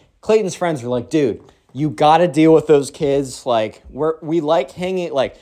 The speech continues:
we enjoy hanging out with you, bro. And, like, we're good on games, but we don't wanna have to worry every single time we come to the mall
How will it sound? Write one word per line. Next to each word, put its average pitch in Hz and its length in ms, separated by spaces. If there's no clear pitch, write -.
we 170 160
enjoy 170 380
hanging 175 320
out 175 140
with 120 80
you, 113 100
bro. 113 300
And, 127 60
like, 117 220
we're 120 160
good 139 240
on 147 220
games, 127 420
but 113 340
we 170 160
don't 226 160
wanna 196 220
have 175 240
to 151 80
worry 139 420
every 143 240
single 156 260
time 147 260
we 139 60
come 139 260
to 131 100
the 123 80
mall 139 580